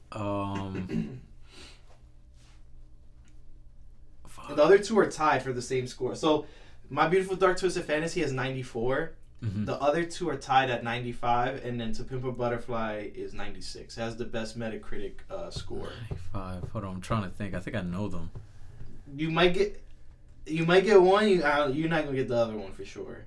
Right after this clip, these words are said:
Speaker 2: I can definitely tell you that.
Speaker 1: Fuck.
Speaker 2: I'll give you number three. Number three is Damn.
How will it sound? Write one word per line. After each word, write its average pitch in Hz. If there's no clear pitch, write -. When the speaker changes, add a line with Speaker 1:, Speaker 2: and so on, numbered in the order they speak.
Speaker 2:
I 101
can 104
definitely 107
tell 120
you -
that. -
Speaker 1:
Fuck. -
Speaker 2:
I'll 120
give 143
you 147
number 135
three. 110
Number 123
three 131
is 113
Damn. 98